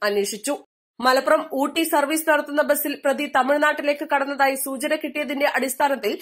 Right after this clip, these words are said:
തമിഴ്നാട്ടിലെത്തിയ പോലീസ് ഗൂഡല്ലൂർ പോലീസിന്റെ സഹായത്തോടെ ബസ് സ്റ്റാൻഡ് കേന്ദ്രീകരിച്ചുള്ള സി സി ടി വികളും പരിശോധിച്ചു. പ്രതി ഗൂഡല്ലൂരിലെത്തിയതായി മനസ്സിലായതോടെ വിവിധ ലോഡ്ജുകൾ കേന്ദ്രീകരിച്ച് നടത്തിയ അന്വേഷണത്തിലാണ് പ്രതി പിടിയിലായത്. പ്രതിയെ ചോദ്യം ചെയ്തതിൽ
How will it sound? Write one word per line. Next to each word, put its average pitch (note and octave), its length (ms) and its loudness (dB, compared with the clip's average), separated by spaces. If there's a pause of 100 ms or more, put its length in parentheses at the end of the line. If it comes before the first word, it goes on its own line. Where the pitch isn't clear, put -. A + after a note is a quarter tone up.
(260)
തമിഴ്നാട്ടിലെത്തിയ E4+ 800 4
പോലീസ് D#4+ 420 -2
ഗൂഡല്ലൂർ D4+ 420 0
പോലീസിന്റെ D#4 500 -2
സഹായത്തോടെ D4+ 640 2 (360)
ബസ് B3+ 140 -2
സ്റ്റാൻഡ് E4 300 2
കേന്ദ്രീകരിച്ചുള്ള D4+ 640 0 (160)
സി C#4 100 -2
സി D#4 140 -2
ടി D#4 140 -2
വികളും C4+ 300 0
പരിശോധിച്ചു. G3+ 580 -2 (460)
പ്രതി C4 220 2 (100)
ഗൂഡല്ലൂരിലെത്തിയതായി D4+ 1000 0
മനസ്സിലായതോടെ D4 760 4 (120)
വിവിധ C4 280 0
ലോഡ്ജുകൾ C#4+ 500 2
കേന്ദ്രീകരിച്ച് D4 640 -2
നടത്തിയ C#4 400 0
അന്വേഷണത്തിലാണ് C#4+ 760 0 (340)
പ്രതി C4+ 180 2
പിടിയിലായത്. G3 600 0 (400)
പ്രതിയെ A#3+ 260 0
ചോദ്യം C#4 400 0
ചെയ്തതിൽ D4 380 -2